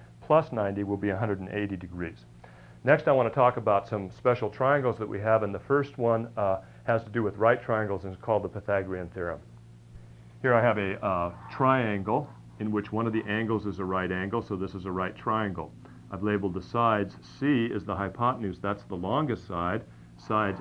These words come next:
A and B are the legs of this right triangle. Now, that what the Pythagorean theorem says is that in any right triangle,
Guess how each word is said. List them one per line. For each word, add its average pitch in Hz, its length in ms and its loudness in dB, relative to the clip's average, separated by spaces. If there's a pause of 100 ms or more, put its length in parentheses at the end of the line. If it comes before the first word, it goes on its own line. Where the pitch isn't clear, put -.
A 113 280 2
and 90 260 -6
B 117 320 2
are 98 140 -4
the 90 80 -4
legs 101 360 0
of 87 160 -6
this 90 200 -8
right 85 180 -2
triangle. 92 480 -6 (340)
Now, 101 140 0
that 104 100 -6
what 104 100 -6
the 104 60 -6
Pythagorean 113 580 0
theorem 143 340 2
says 95 340 -2
is 107 200 -6
that 98 220 -2
in 98 140 -6
any 120 200 0
right 117 280 2
triangle, 95 600 -4